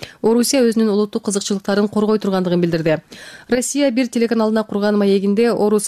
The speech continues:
премьери, эгер ушундай кырдаал жарала турган болсо, анда Орус банктары акчасын өндүрүп алуу боюнча эл аралык сотторго кайрыларын айтты. Медведевдин белгилешинче, Украинанын азыркы бийлигинин мурунку өкмөттүн карыздарын төлөөдөн баш тартуусу өлкөнүн дефолтко кептелгенин түшүндүрөт жана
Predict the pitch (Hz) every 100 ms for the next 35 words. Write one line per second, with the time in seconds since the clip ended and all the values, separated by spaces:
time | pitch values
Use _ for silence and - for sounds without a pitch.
0 | - 214 196 202 240 196 196 - 226 226
1 | - 175 175 165 - 185 190 196 202 202
2 | 208 269 269 - - - - 220 262 208
3 | 240 240 208 202 220 220 214 214 208 208
4 | 208 220 233 233 220 190 175 175 165 -
5 | - - 220 208 208 208 - 208 202 214
6 | 220 208 208 202 185 165 - 156 - -
7 | - - - 247 226 247 247 247 240 226
8 | 240 240 285 254 226 226 220 220 220 214
9 | 208 - 214 214 208 220 226 196 226 226
10 | 247 214 208 196 196 202 202 202 202 190
11 | 202 196 202 196 185 190 - 202 - 208
12 | 254 254 214 202 202 214 196 202 196 214
13 | 202 214 214 233 233 - 214 202 170 190
14 | 185